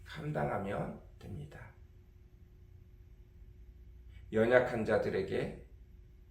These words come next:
내가 돌봐야 될 자들에게, 하나님의 은혜를 모르는 자들에게, 내가 받은 하나님의 은혜를, 내게 주신 예수 그리스도의 이름을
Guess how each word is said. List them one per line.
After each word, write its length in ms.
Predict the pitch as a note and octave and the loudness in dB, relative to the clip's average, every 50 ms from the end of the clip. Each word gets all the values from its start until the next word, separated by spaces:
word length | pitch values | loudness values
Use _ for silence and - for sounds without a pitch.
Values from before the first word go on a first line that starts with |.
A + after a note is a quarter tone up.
| - - - - - - - - - | -20 -20 -20 -20 -20 -20 -20 -16 -2
내가 300 | - B2 D3 D3 D3+ D3 | 8 12 12 12 12 12
돌봐야 540 | - F#3 G#3 A3 A3+ A3 A3+ G3+ F#3+ F3 - | 12 12 10 10 12 12 12 12 12 12 12
될 160 | C3 A#2+ A2 | 10 8 6
자들에게, 500 | - - - - - - - - - - - - - - - - - - - - - - - - - - - - - | 2 -2 -6 -6 -8 -10 -12 -12 -14 -14 -16 -16 -18 -18 -18 -18 -18 -20 -20 -20 -20 -20 -20 -20 -20 -20 -20 -18 0
하나님의 520 | - D#3 E3 F3 E3+ E3+ E3+ D#3+ D#3+ D#3+ D#3+ | 6 12 12 12 12 12 12 12 12 12 12
은혜를 840 | E3 E3 D#3+ D#3 D#3 D#3+ F3 G#3 A#3 A#3 - - - - - - - - | 12 12 12 12 12 12 12 12 12 10 8 4 -2 -8 -12 -14 -16 -10
모르는 500 | - E3 F#3 A3+ A#3+ B3 A#3 A3+ G#3 E3+ | 0 6 6 8 10 10 10 8 8 6
자들에게, 520 | C#3+ - - - - - - - - - - - - - - - - - - - - - - - - - - - - - - - - - - - - - - | 4 2 -4 -6 -8 -10 -10 -12 -12 -14 -16 -18 -20 -20 -20 -18 -18 -18 -18 -18 -18 -18 -18 -18 -18 -18 -20 -20 -18 -20 -20 -20 -20 -20 -20 -20 -20 -10 6
내가 240 | - A#2+ A#2+ C3 B2+ | 8 10 12 12 12
받은 300 | B2+ B2+ B2+ B2+ B2+ C3 | 12 12 12 12 8 6
하나님의 560 | D3+ E3 E3 D#3+ D3+ D3+ D3 D3 C#3+ C#3 - | 8 10 10 10 10 8 6 6 6 6 8
은혜를, 540 | F3+ F3 F3 D#3 C#3+ A#2+ - - - - - - - - - - - - - - - - - - - - - - - - - - - - - | 8 10 10 10 10 8 6 4 0 -4 -10 -14 -16 -16 -16 -18 -18 -18 -18 -18 -16 -16 -16 -16 -16 -16 -16 -16 -18 -16 -16 -16 -16 -4 8
내게 340 | - D#3+ E3 F3 G#3 F#3+ | 12 12 12 12 12 12
주신 320 | G3 F#3 - F#3 F3+ E3 D#3 | 12 12 10 10 10 12 12
예수 300 | F3+ F#3+ - - G#3+ - | 12 12 12 12 10 8
그리스도의 460 | G#3 G#3 - - - G3+ F3+ E3 E3+ | 6 4 4 6 8 10 12 12 12
이름을 580 | G#3 A#3 A#3+ G#3+ F3 - - - - - - | 12 12 12 12 12 12 12 10 4 -2 -8